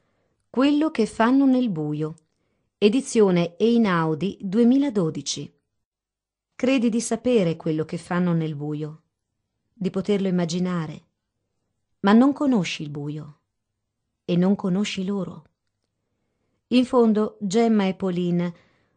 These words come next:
sono solo due bambine di dieci anni. Cosa potrà mai nascondere la loro vita?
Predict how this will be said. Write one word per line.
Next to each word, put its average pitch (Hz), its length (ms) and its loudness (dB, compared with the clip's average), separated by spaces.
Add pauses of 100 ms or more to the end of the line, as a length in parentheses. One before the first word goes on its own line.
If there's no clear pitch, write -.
sono 254 300 2
solo 269 300 2
due 202 140 0
bambine 208 460 0
di 180 120 -6
dieci 196 360 -4
anni. 220 420 -4 (600)
Cosa 247 280 -2
potrà 220 300 -2
mai 196 160 2
nascondere 180 680 0
la 160 120 -4
loro 165 240 -4
vita? 165 360 -10